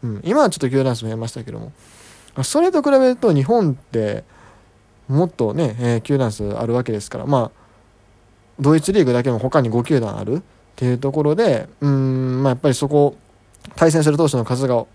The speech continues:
多くて、しかもレベルが高いところをやっぱ苦戦したっていうのは一つあるのかなというふうに思いますね。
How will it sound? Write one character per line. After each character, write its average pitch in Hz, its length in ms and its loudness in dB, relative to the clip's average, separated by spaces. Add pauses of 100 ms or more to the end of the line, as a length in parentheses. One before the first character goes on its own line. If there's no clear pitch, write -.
多 147 140 2
く - 80 -10
て、 196 120 4
し - 60 -4
か 151 100 2
も 131 60 4
レ 135 100 2
ベ 139 80 4
ル 139 60 2
が 139 100 2
高 185 200 2
い 214 60 0
と 214 120 -14
こ 254 60 0
ろ 254 40 2
を 233 40 8
や 160 60 6
っ 147 40 -10
ぱ 120 100 -4
苦 - 120 -14
戦 123 180 -2
し 131 40 -6
た 131 100 -2
っ 113 40 -2
て 117 140 -10
い - 20 -6
う - 20 -6
の 107 60 -8
は 107 60 -8
一 123 120 -6
つ 113 180 -14 (400)
あ 135 100 2
る 127 60 4
の 120 140 0
か 113 100 -4
な 107 140 -4
と 113 140 -10 (300)
い 131 80 2
う 131 40 4
ふ 127 180 0
う 113 80 0
に 101 120 -4
思 110 160 -6
い 107 40 -4
ま 107 120 -6
す - 120 -12
ね。 190 180 -4